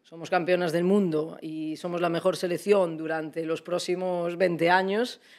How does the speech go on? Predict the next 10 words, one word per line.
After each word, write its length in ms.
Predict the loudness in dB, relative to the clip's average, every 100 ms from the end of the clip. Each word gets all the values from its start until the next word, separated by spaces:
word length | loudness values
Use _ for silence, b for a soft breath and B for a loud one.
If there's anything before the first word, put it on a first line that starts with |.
| B
habrá 220 | 0 2 2
sido 480 | 0 2 2 2 B B
porque 300 | -12 -10 -4
alguien, 460 | -2 -2 -2 -2 -4
eh, 140 | -6 -6
ha 100 | -8
tenido 280 | -4 -4 -4
que 100 | -6
sacrificar 560 | -10 -14 -16 -16 -2
algo. 360 | 0 2 -2 -10